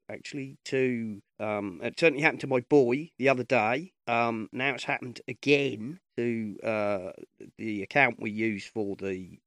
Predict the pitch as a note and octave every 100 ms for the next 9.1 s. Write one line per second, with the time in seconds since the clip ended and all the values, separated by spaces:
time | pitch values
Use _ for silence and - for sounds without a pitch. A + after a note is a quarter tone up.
0 | - - F2 - G#2+ G2+ A2 B2 - -
1 | G2 G#2 C#3+ _ - A2 G2+ G#2 G2 F#2
2 | F2 - _ - A2+ A2 A2 G#2 B2 A#2
3 | A#2 G#2 G2+ A#2+ _ - E3+ F#3 F3 -
4 | - F3 F#3 F#3 B2+ E3+ F3 F3+ F3 -
5 | E3+ C3+ - D3+ D#3+ D#3 D3 D#3 D#3 D3
6 | - D3+ D3 C#3 C#3+ C#3 C3+ B2+ - C3
7 | D#3 - A2 F2+ F2 F#2 - _ C#3+ C3+
8 | A#2+ A2 C3+ E3+ - - D3 D3 - -